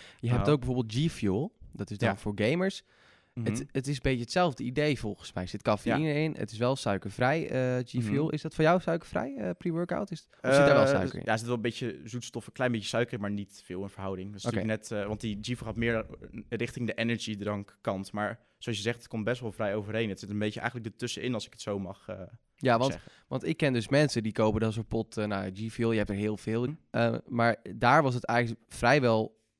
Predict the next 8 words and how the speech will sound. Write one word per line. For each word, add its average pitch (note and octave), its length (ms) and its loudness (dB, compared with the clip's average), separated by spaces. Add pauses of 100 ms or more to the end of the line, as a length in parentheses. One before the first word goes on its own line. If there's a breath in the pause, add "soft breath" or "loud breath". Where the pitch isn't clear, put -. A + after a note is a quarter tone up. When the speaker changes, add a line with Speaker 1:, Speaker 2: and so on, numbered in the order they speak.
(120)
Speaker 2:
nou G2+ 240 -6
ja, F#2 140 -2
gewoon G#2 220 -4
veilig A#2+ 500 4
om A#2 140 -4
dat A2 200 -2
te A2 100 -6
drinken. B2 520 -2